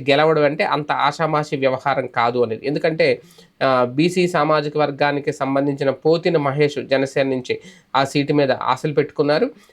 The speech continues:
అతనికి స్థానికంగా కూడా మంచి సపోర్టే ఉంది, ప్రజల నుంచి మంచి మద్దతు కూడా కూడగట్టుకున్న నేపథ్యంలో ఇప్పుడు భారతీయ జనతా పార్టీ అభ్యర్థిగా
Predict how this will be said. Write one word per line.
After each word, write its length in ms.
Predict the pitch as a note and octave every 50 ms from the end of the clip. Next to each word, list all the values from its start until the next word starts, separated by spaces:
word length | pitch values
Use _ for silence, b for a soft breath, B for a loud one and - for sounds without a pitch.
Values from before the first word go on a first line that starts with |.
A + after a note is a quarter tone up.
| b _ -
అతనికి 360 | F#3 - G3 F#3+ G3 G3 F#3 F#3
స్థానికంగా 560 | F#3 - F3 E3 E3+ F3 - F3 E3+ F3 E3
కూడా 260 | D#3 E3 E3 F3+ F#3 - - -
మంచి 300 | D3 D3 D#3 D3+ - D#3
సపోర్టే 540 | - - C#3+ - - E3 D#3+ D#3 - E3 D#3
ఉంది, 300 | D3+ D3 D3 E3 G3+ A3
ప్రజల 320 | - - D3+ C3 D3 D3 D3 D3
నుంచి 200 | C#3+ D3 - C3+
మంచి 280 | G2 A#2+ C3 C3+ - D3
మద్దతు 320 | C3 B2+ C3 C3 C#3+ C#3+
కూడా 220 | D3 C#3+ C#3 C3+ G2+ - - -
కూడగట్టుకున్న 600 | C#3 C3+ C#3 C#3 C3+ C3+ - - C3+ C3 B2+ B2
నేపథ్యంలో 640 | A#2+ B2 C3+ - C#3+ C3+ B2+ - C3+ D3+ G3 A#3 - -
ఇప్పుడు 260 | - - - D3+ C3+ A2+ B B B B B _ _ _ _ _ _ _ _ _ _ -
భారతీయ 380 | E3 D3+ D3 D3 D3 - F3 E3+
జనతా 300 | E3+ E3 E3 D#3+ E3 D3+
పార్టీ 340 | D3+ D3+ D3 C#3+ C#3+ D3+
అభ్యర్థిగా 540 | C#3 B2 B2+ B2+ C3+ C3+ C3 D3 C#3+ E3 F3